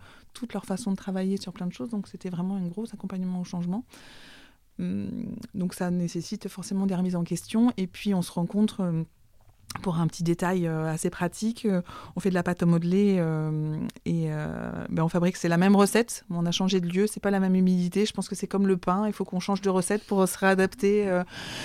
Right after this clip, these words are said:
on la conserve pas de la même façon, donc on tâtonne encore un petit peu, de se réinventer, et puis, ben, de questionner, euh, pour nos achats, et donc, euh, ça c'est peut-être la plus petite difficulté, de se dire, bon, euh, la peinture à paillettes, euh, ça avait fun, mais, euh, finalement, est-ce que c'est vraiment bien ?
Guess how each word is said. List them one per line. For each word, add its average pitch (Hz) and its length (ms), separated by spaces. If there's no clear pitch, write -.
on 196 100
la 190 80
conserve 202 420
pas 214 140
de 214 60
la 208 60
même 202 180
façon, 202 420
donc 214 160
on 190 140
tâtonne 202 340
encore 190 280
un 190 60
petit 185 200
peu, 196 320
de 190 100
se - 100
réinventer, 208 720
et 208 60
puis, - 220
ben, 175 220
de 170 140
questionner, 185 640
euh, 175 160
pour - 180
nos 170 200
achats, 190 360
et 170 140
donc, 160 260
euh, 165 80
ça 185 160
c'est 180 120
peut-être 170 200
la 160 100
plus - 240
petite - 200
difficulté, 175 640
de 175 80
se - 100
dire, 165 240
bon, 165 260
euh, 151 40
la 147 60
peinture 160 340
à 165 60
paillettes, 170 580
euh, 156 80
ça - 140
avait 160 120
fun, 170 280
mais, 156 320
euh, 151 140
finalement, 151 420
est-ce 151 100
que - 80
c'est 175 120
vraiment 165 240
bien ? 156 160